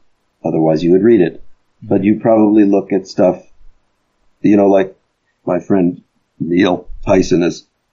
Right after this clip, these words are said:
Speaker 1: famous for always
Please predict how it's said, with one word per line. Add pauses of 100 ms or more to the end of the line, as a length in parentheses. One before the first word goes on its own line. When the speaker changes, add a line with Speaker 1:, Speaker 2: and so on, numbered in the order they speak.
(160)
Speaker 1:
famous
for (800)
always